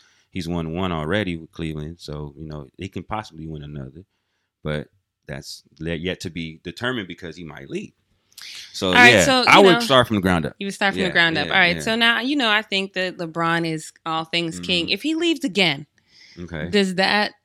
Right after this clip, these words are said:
Speaker 2: to you affect his kingdom in any way?
Speaker 1: I think s-,
Speaker 2: Why?
Speaker 1: I think it affects it a little bit.
Speaker 2: Why?
Speaker 1: Be-, because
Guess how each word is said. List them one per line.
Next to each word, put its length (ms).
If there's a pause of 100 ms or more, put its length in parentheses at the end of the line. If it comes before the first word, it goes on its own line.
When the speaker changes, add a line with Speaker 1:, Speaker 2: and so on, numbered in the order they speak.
(280)
Speaker 2:
to 140
you 380
affect 480
his 160
kingdom 460
in 80
any 160
way? 300 (520)
Speaker 1:
I 80
think 240
s-, 100 (360)
Speaker 2:
Why? 240
Speaker 1:
I 60
think 180
it 80
affects 340
it 60
a 40
little 480
bit. 340
Speaker 2:
Why? 360 (720)
Speaker 1:
Be-, 220 (300)
because 720